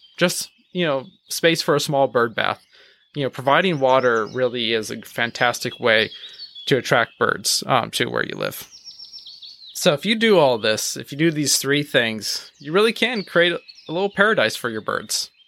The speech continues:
You know, often the landscapes these days around where we live isn't that great for the birds.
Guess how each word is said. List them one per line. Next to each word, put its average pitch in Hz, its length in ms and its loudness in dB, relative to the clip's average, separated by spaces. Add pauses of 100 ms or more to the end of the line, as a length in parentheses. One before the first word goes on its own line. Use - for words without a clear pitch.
(120)
You 139 100 -8
know, 120 160 -4
often 156 380 2
the 175 60 0
landscapes 170 500 2
these 151 260 0
days 147 540 2
around 135 340 2
where 135 120 2
we 135 120 0
live 131 420 4
isn't 135 240 -4
that 165 240 2
great 147 240 2
for 117 140 -4
the 98 80 -4
birds. - 380 -10